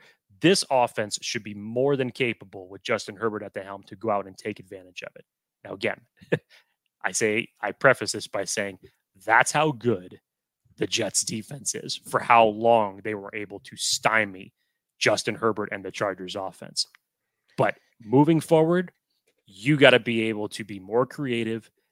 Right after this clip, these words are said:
and execute better than that if it's gonna be a difference between winning and losing and making the playoffs or not.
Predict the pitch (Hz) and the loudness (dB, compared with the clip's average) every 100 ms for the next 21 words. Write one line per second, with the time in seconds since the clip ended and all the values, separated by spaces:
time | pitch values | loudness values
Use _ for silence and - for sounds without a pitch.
0 | - 104 - 107 - 113 - 101 - 104 | -18 -12 -6 -4 -4 -6 -8 -12 -8 -8
1 | 98 95 95 92 90 - _ _ _ 110 | -8 -12 -16 -18 -20 -20 _ _ _ -8
2 | 107 - 101 95 101 95 90 113 104 - | -6 -6 -6 -6 -8 -8 -8 -8 -8 -12
3 | 101 104 95 92 120 123 123 101 95 107 | -14 -16 -14 -6 -2 -2 -4 -8 -8 -6
4 | 107 107 101 - 98 95 101 98 101 95 | -4 -4 -8 -12 -14 -10 -10 -8 -12 -16
5 | - 98 95 90 104 95 92 95 - | -12 -10 -10 -12 -14 -16 -16 -16 -18